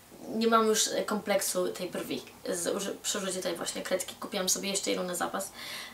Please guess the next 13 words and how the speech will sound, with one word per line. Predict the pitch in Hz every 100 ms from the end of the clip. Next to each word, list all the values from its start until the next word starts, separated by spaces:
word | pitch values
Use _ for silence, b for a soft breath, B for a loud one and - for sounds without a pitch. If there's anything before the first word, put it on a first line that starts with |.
| -
Em, | 196 196 190 185 185 - B B B -
i | 247 269
też | 285 277 - - - - - -
ostatnio | 220 214 254 247 240 220 214 208
zakochałam | 208 214 220 226
się... | 214 226
Zapomniałam | 226 247 302 339
o | 277
tym | 254
Wam | 233
powiedzieć, | 233 233 -
to | -
jest | 208 208 -